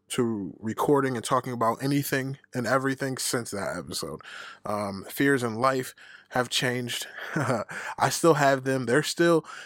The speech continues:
fears are valid to have. If you didn't have fear in anything, um, y-, you would, you would live a very weird life. I haven't met anybody to this date that doesn't have some sort of fear in their life. Um,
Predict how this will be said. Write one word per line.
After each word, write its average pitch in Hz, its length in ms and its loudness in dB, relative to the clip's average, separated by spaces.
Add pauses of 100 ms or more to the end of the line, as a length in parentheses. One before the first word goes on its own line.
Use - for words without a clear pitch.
(120)
fears 277 300 6
are 180 160 8
valid 120 520 2
to 117 120 2
have. 104 400 -2
If 113 140 -4
you 196 100 4
didn't 262 160 4
have 180 240 4
fear 147 340 4
in 143 80 4
anything, 139 520 -2 (360)
um, 104 540 -2 (960)
y-, 120 80 2
you 123 320 2
would, 147 320 0
you 151 140 6
would 147 180 4
live 139 180 6
a 110 80 0
very 110 420 2
weird 98 320 -4
life. - 420 -10 (400)
I 165 120 6
haven't 160 180 4
met 139 180 2
anybody 120 520 0
to - 180 0
this 110 120 0
date 101 200 0
that 98 160 -6
doesn't 104 240 -2
have 101 220 -4
some 104 240 -2
sort 87 260 -6
of - 60 -8
fear 71 280 -8
in 64 80 -14
their - 160 -14
life. - 300 -10 (480)
Um, 110 440 0